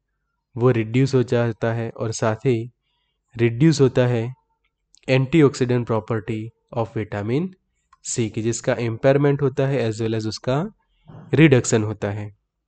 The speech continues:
तो उसके कारण आपकी इम्यूनिटी भी लो हो जाती है, वाउंड हीलिंग डिले हो जाता है,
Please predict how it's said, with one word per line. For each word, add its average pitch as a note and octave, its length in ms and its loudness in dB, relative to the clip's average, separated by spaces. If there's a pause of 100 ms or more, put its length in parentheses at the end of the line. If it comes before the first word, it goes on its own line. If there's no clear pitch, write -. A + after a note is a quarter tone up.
(1300)
तो C3+ 60 6
उसके D#3+ 220 4
कारण D#3 280 8
आपकी D3 240 2
इम्यूनिटी C3+ 460 2
भी C3+ 120 2
लो C#3 200 6
हो C3+ 120 2
जाती B2+ 340 0
है, A#2+ 140 -6 (640)
वाउंड B2+ 380 4
हीलिंग B2+ 320 4
डिले B2 220 2
हो B2 160 0
जाता A#2 320 -4
है, A2+ 180 -8